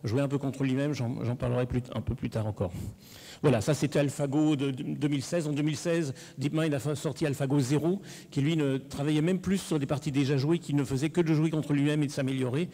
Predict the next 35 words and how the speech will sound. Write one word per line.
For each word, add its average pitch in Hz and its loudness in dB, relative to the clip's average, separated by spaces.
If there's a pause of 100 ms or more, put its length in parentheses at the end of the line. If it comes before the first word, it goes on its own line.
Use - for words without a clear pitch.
(340)
Et - 0
AlphaGo 131 4
zéro 135 2
est 135 0
capable 131 0
de 131 4
battre 127 -2
à 123 0
peu 127 -2
près 135 -4
tout 131 -4
le 135 4
monde 135 2
à, 123 -2
à 123 -4
tous 143 -4
les 127 2
jeux 135 2
de 139 -6
société 131 -2
dans 131 -2
lesquels 127 0
on 113 0
voit 117 0
la 117 2
main 123 2
de 120 0
l'adversaire. 117 -4
Donc 123 -4
les, 117 0
le 127 0
Go, 131 4
il 127 4
a 135 -2
gagné, 131 -2